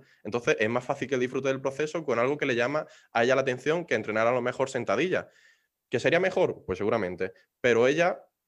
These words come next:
des-, de, con esa actividad, disfruta con la música, con un entorno más social, y entonces eso me pareciera, me parece, eh, dos, dos pasos clave. Uno, empezar sin ganas, y en segundo lugar,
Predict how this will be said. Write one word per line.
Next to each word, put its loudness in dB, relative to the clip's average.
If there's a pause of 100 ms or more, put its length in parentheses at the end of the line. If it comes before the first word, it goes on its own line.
(120)
des-, -2
de, 2
con -2
esa -2
actividad, 0
disfruta 0
con -2
la -2
música, 0 (280)
con -2
un 0
entorno 0
más -2
social, 0 (240)
y -6
entonces 0
eso -2
me 2
pareciera, 2
me -2
parece, 2
eh, 2 (320)
dos, 0
dos -2
pasos 0
clave. -2
Uno, -4 (340)
empezar 0
sin -6
ganas, 0
y -4
en -4
segundo -2
lugar, 0